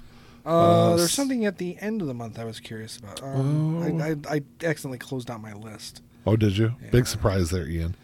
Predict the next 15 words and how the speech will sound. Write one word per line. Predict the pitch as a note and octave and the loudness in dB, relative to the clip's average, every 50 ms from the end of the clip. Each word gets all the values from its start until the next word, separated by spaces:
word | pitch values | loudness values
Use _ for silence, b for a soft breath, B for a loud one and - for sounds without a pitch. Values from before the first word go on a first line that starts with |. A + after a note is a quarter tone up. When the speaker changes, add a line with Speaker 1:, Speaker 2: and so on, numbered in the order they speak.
| b b b b b b b b - - | b b b b b b b b 2 6
Speaker 2:
Uh, | C#3 C#3 | 10 12
you | C#3 D3 C#3+ | 12 12 12
got, | D3 D3 - - | 12 12 12 12
uh, | D#3 C#3+ C3+ | 10 10 10
Sam | - - F3 E3+ E3 D#3+ D#3 | 8 8 10 10 10 10 10
Jackson, | B2 C#3+ D3 C#3+ D3 C#3 - - D3+ D3+ D3 D3 C#3+ C#3+ C#3 C3+ C3+ - b b b b b b - - D3 | 12 12 12 12 10 6 6 6 6 8 8 8 6 4 4 2 0 -2 b b b b b b 2 6 8
Uma | D3+ D3 C#3+ C3 | 10 10 10 10
Thurman | - C#3+ C3+ C#3 C3+ C#3 C3+ B2 | 10 8 8 8 8 8 8 8
in | B2 A#2 A#2+ A#2+ | 6 6 6 6
The | A2 G#2 | 4 4
Kill | - - D3 C#3 B2+ | 8 10 12 12 12
Room | G#2 G2 G2 F#2+ G2 G#2 | 10 8 6 4 2 2
coming | - - A2 G#2 G2+ | 0 0 2 2 2
out. | F#2+ F#2+ G2 G2 - - - | 4 2 2 0 0 0 0
Uh, | G#2 G2 F#2+ F#2+ F#2+ F#2+ | 2 2 2 2 0 0